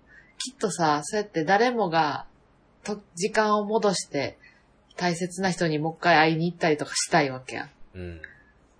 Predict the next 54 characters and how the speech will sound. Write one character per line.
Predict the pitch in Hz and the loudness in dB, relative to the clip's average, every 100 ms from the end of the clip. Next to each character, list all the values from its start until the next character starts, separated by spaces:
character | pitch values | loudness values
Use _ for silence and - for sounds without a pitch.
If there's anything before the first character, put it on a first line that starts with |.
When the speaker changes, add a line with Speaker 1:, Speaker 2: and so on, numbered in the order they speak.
| _ | _
Speaker 1:
で、 | 226 | 0
実 | 220 233 269 | 0 -4 2
際 | 254 262 | 4 4
に | 277 | -2
行 | |
っ | 262 | 4
た | |
ら | 190 220 | 8 10
あ | 226 | 8
あ | |
な | 202 | 6
る | 175 180 | 4 2
ん | |
や | 160 143 | 0 0
ろ | 127 | -4
う | 127 | -4
な | 156 | -4
と | - | -4
か | - | -10
さ、 | - 113 143 165 _ - | -10 -8 -8 -12 _ -16
Speaker 2:
う | |
ん | 90 | -14
う | |
ん | |
う | |
ん。 | 85 82 - - | -14 -18 -20 -10
Speaker 1:
あ | - 180 | -2 2
あ | |
い | 175 175 | 2 2
う | 175 | 0
言 | - 196 175 | -2 0 2
葉 | 160 | 2
が | 147 | 0
出 | 147 | 2
る | 151 165 | 2 2
ん | |
や | 151 | 0
ろ | 135 127 | -4 -8
う | |
な | 127 170 | 0 2
っ | 180 | 2
て | 165 | -2
思 | 156 160 | -2 -4
う | 156 | -6
と、 | 160 160 151 - - | 0 0 -2 -8 -20
Speaker 2:
う | |
ん。 | 87 - _ _ 160 | -20 -20 _ _ -2
Speaker 1:
乗 | 175 | 0
っ | - | 0
か | 180 | 0
る | 160 156 | 2 2
な。 | 156 139 - - - - - - - _ _ _ _ | -2 -4 -14 -20 -20 -20 -20 -20 -20 _ _ _ _
Speaker 2:
乗 | |
っ | 85 | -20